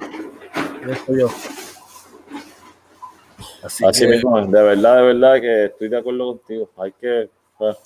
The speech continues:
Speaker 2: vamos a ver cómo ahora, eh, entra una admi-, la administración nueva y ver, eh, cómo va trabajando con esto.
Speaker 1: Vamos con esta próxima noticia, oye, ¿qué es la que hay?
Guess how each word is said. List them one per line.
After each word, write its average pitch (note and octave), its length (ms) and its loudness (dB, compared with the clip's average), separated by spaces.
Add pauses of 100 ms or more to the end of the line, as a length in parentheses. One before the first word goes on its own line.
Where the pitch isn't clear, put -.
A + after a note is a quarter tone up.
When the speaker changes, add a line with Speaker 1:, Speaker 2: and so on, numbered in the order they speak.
(220)
Speaker 2:
vamos A2+ 280 -6
a B2 60 2
ver A#2+ 220 -2
cómo A#2+ 280 0
ahora, A#2 300 4 (500)
eh, G2 300 0
entra G#2 240 -4
una A#2 120 -2
admi-, A#2 240 -4
la A2 100 0
administración A2 640 -6
nueva A#2+ 240 0
y G2 40 0
ver, G2 180 -2 (200)
eh, G2 440 -4
cómo G2 220 -8
va G2+ 100 -2
trabajando G2 540 -4
con F2 200 -14
esto. - 200 -20 (420)
Speaker 1:
Vamos D#3 280 2
con G3 100 6
esta G3 160 0
próxima F#3 380 0
noticia, F#3+ 440 0
oye, F3+ 240 2
¿qué C3+ 60 -8
es C#3+ 80 -6
la D#3+ 80 -2
que E3+ 140 -2
hay? D#3+ 220 -2